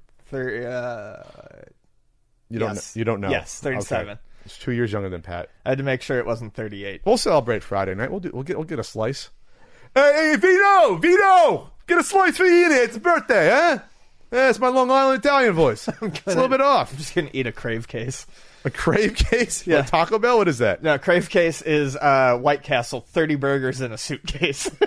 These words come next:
Speaker 2: You get, like, a little suitcase?
Speaker 1: Yeah.
Speaker 2: You get to keep the suitcase?
Speaker 1: <laughs> It's a
Speaker 2: Is it
Speaker 1: little
Speaker 2: plastic?
Speaker 1: cardboard suitcase.
Speaker 2: Okay. Well, happy birthday. Well, wish
Speaker 1: Thank
Speaker 2: Ian
Speaker 1: you.
Speaker 2: a happy birthday on Friday.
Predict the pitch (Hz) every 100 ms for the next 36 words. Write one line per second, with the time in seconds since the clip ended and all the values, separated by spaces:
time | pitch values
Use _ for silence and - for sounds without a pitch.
0 | - 523 - 523 - 156 190 170 175 156
1 | 170 175 208 220 143 - - - 440 147
2 | 165 208 185 165 - 180 196 214 208 294
3 | 254 - - 226 - 156 165 175 170 160
4 | 196 208 185 165 - 147 135 139 110 131
5 | - - - - - - 123 101 98 -
6 | - - 151 151 180 170 131 120 - 185
7 | 180 202 156 170 139 131 104 117 104 98
8 | 87 - 76 57